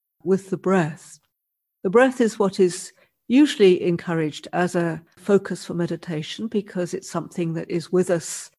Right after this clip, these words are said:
throughout our lives, something we can always turn to, and it has a calming effect, and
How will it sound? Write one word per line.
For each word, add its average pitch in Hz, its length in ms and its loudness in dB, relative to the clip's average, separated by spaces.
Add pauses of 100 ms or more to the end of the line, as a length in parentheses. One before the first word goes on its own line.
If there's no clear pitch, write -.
(540)
throughout 175 360 -2
our 160 160 -2
lives, 160 460 -4
something - 400 -10
we 160 100 -6
can - 140 -12
always 175 380 -2
turn 180 360 -2
to, 165 360 -6 (840)
and 262 180 2
it 202 100 -2
has 185 120 -4
a 180 80 0
calming 175 460 -2
effect, 175 640 -6 (480)
and 202 520 -2